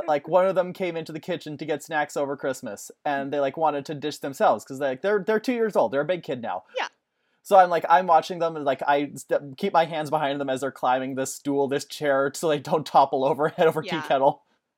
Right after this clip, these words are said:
Speaker 1: Yep.
Speaker 2: Um, and they, like, have their own little bowl, and, like, "Okay, now just don't take too much out of the snack bowl, just take a little bit." And they see the snack bowl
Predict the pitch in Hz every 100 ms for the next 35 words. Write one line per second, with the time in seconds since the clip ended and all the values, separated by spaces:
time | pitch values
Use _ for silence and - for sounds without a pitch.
0 | - 156 - - _ 196 190 170 160 156
1 | - _ _ _ _ _ - 170 165 156
2 | 156 156 156 156 147 - - 139 170 165
3 | 156 185 165 160 160 170 143 143 143 226
4 | - 147 135 185 190 240 170 143 156 -
5 | - 135 - 147 156 190 185 220 214 226
6 | 220 185 190 - 214 220 170 160 127 -
7 | 180 226 180 180 _ _ _ _ 165 165
8 | 190 165 - 156 151 156 135 123 120